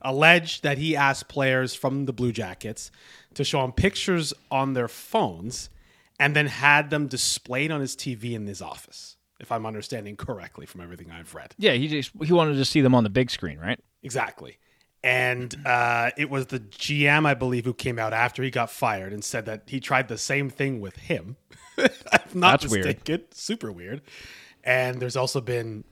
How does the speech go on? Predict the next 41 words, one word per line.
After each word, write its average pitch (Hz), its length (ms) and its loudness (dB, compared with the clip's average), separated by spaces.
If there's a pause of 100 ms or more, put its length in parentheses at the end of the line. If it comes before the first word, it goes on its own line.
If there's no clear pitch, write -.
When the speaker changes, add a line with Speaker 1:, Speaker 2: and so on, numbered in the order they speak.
Speaker 1:
Detroit 139 380 -2
players 135 260 0
have 127 100 -10
come 123 220 -4
out 120 160 2
over 120 160 -4
the 117 100 -4
years, 117 460 -4 (140)
Leaf 120 320 -8
players 123 300 2
have 110 100 -8
come 123 160 -6
out 113 100 -2
over 110 160 -6
the 107 100 -10
years 104 280 -10
with 101 80 -12
some 104 220 -12
different 123 520 -6
shenanigans 110 800 -8
that 101 100 -12
he's 101 140 -12
tried - 220 -14
to 92 60 -18
pull 98 180 -12
with 87 140 -16
them 85 180 -18
as 80 100 -18
well. 80 160 -14
Speaker 2:
Yeah, 117 160 6
some 113 180 0
friends 131 280 2
of 120 40 0
the 113 80 0
program 113 400 4
are 104 80 4
messaging 101 460 -2
us 92 180 -4
and 92 140 -2
saying 95 280 -2
Leaf 107 260 2